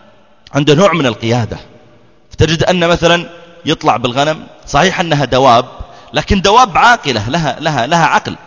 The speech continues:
لذلك جنون البقر كيف يكتشفون؟ لما تبدأ البقرة تصرف تصرفات غريبة،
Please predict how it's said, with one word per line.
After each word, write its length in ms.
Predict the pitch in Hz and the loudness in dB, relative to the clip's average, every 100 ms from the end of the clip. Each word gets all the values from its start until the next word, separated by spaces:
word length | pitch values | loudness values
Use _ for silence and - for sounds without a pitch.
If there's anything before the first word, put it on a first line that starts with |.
| - - - - | -20 -20 -20 -6
لذلك 380 | 117 170 160 - | 0 0 0 -4
جنون 340 | 135 180 214 | -2 0 0
البقر 480 | 170 147 120 120 - - - - - _ | 0 -2 0 -2 -2 -16 -20 -20 -20 _
كيف 240 | - 247 - | -2 0 -2
يكتشفون؟ 580 | - 180 151 143 151 | -2 -2 -2 -2 -2
لما 200 | 135 139 | -2 -2
تبدأ 300 | 143 170 185 | -2 -2 0
البقرة 360 | 180 175 - 180 | 0 0 -2 -4
تصرف 360 | - - 190 170 | -4 -2 -2 -2
تصرفات 500 | - 160 151 190 127 | -4 -4 -2 -4 -2
غريبة، 340 | 151 170 - | 0 -2 -4